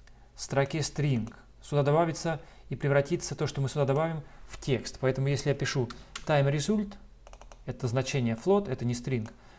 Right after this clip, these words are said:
но он превратится в string, у нас будет просто текст time, двоеточие, пробел и результат. Но уже будет это значение string, а не float. Всё. Ставим точку с запятой и сюда вносим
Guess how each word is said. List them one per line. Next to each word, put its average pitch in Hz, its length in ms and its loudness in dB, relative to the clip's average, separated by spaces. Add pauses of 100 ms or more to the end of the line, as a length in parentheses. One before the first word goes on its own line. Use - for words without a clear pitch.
(140)
но 170 100 2
он 175 80 4
превратится 165 600 0
в 139 40 -8
string, 120 460 -2 (380)
у 147 40 -2
нас 156 140 0
будет 151 240 -2
просто 156 320 -4
текст - 480 -6
time, 185 360 2 (280)
двоеточие, 185 680 2
пробел 190 580 2 (840)
и 180 340 0 (240)
результат. 139 540 0
Но 131 100 0
уже 143 160 0
будет 160 280 2
это 147 140 -2
значение 143 400 -2
string, 123 460 -2
а 131 120 -4
не 123 100 -2
float. 113 340 -4 (1300)
Всё. 120 280 0 (520)
Ставим 120 280 -2
точку 135 320 -4
с 131 40 0
запятой 170 420 2
и 208 240 -4
сюда 185 260 0
вносим 156 500 -2